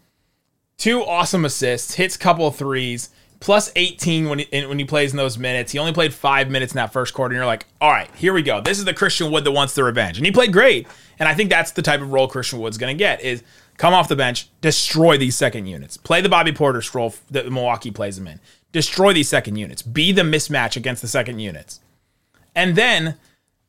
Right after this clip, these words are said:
start of the fir-, start of the second quarter, he's out there for, like, what, two minutes, forces the shot. I wrote down in my notes, he, Christian Wood lost the plot. <laughs> He's trying to force the offense. He lost the plot. Like, he, he didn't realize what got him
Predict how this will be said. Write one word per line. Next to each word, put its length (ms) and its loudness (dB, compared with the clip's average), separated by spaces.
start 300 4
of 60 4
the 60 4
fir-, 240 0
start 300 4
of 20 -2
the 60 0
second 340 0
quarter, 440 2
he's 240 0
out 240 2
there 200 2
for, 200 -4
like, 200 0
what, 260 0
two 220 0
minutes, 440 -2
forces 420 4
the 120 2
shot. 480 2
I 80 2
wrote 180 2
down 160 4
in 60 0
my 80 4
notes, 240 2
he, 120 -10
Christian 280 2
Wood 120 2
lost 300 0
the 80 -6
plot. 360 -8
<laughs> 300 0
He's 220 2
trying 220 4
to 80 6
force 260 4
the 140 -2
offense. 500 2
He 140 2
lost 380 2
the 80 -2
plot. 360 -2
Like, 140 0
he, 220 0
he 100 -4
didn't 280 0
realize 340 4
what 300 -2
got 240 2
him 340 -2